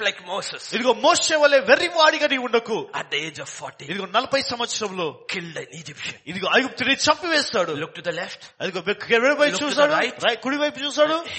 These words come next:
Speaker 1: hid his body.
Speaker 2: ఆ యొక్క శవమును దాచిపెట్టాడు.
Speaker 1: One direction he did not look.
Speaker 2: ఒక ది-, ఒక, ఒక డైరెక్షన్ చూడలేదు.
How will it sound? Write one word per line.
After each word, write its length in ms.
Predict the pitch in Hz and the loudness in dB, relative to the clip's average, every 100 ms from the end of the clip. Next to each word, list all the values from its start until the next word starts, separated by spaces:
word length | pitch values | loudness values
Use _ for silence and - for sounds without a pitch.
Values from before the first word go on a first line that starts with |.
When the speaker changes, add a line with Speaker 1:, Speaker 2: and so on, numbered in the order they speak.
| 185 | -10
Speaker 1:
hid 120 | 156 143 | -10 -12
his 80 | - 135 | -16 -16
body. 240 | 123 - - | -16 -16 -4
Speaker 2:
ఆ 120 | 165 | -2
యొక్క 420 | 175 180 - 180 175 | 0 -4 -4 -4 -2
శవమును 420 | 208 240 269 262 269 214 | -2 0 0 -2 2 2
దాచిపెట్టాడు. 600 | 220 - 196 175 160 131 - 107 | 2 -2 -2 -2 -4 -6 -12 -18
Speaker 1:
One 80 | 160 156 | -16 -12
direction 320 | 151 165 170 135 | -12 -12 -12 -14
he 40 | 135 139 | -14 -16
did 100 | 127 | -12
not 80 | 123 - 117 | -14 -14 -20
look. 140 | - - _ 165 | -20 -20 _ -8
Speaker 2:
ఒక 100 | 180 185 | -6 -4
ది-, 100 | 180 | -4
ఒక, 100 | 180 214 | -2 -4
ఒక 80 | - 208 | -4 -2
డైరెక్షన్ 380 | 214 214 226 - | -2 -4 -6 -8
చూడలేదు. 340 | 185 160 139 | -6 -6 -6